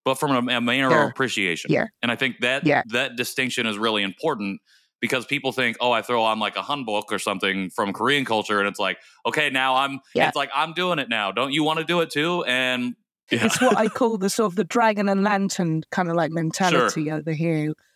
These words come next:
Speaker 2: You take them to a couple of dance classes where they can wave a fan about and listen to kind of, like, cod Chinese music, and, and that's fine. That's their culture. And it, it's just, it's not, you know.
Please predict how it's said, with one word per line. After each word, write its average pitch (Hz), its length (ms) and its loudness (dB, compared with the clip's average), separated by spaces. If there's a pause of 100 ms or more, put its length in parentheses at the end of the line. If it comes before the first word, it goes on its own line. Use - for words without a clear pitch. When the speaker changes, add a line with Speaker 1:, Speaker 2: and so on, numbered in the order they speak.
(120)
Speaker 2:
You 247 80 4
take - 260 2
them 247 140 4
to 240 140 2
a 220 60 2
couple - 280 0
of 175 160 -2
dance 208 340 2
classes 190 520 2
where 190 120 2
they 185 120 0
can 190 160 -2
wave 185 240 2
a 180 40 2
fan 180 280 2
about 165 420 0
and 165 300 0 (280)
listen 170 280 -4
to - 160 -10
kind 170 200 -2
of, 151 80 0
like, 156 220 2 (400)
cod 175 320 2 (100)
Chinese 165 460 2
music, 170 420 2
and, 165 180 0
and 170 220 0
that's - 200 -4
fine. 170 400 2
That's - 260 -2
their 156 140 0
culture. - 560 -2 (560)
And 180 120 2
it, 170 160 -2
it's 180 300 -2
just, - 480 -4
it's - 220 -6
not, - 480 -2 (240)
you 180 100 0
know. 226 220 0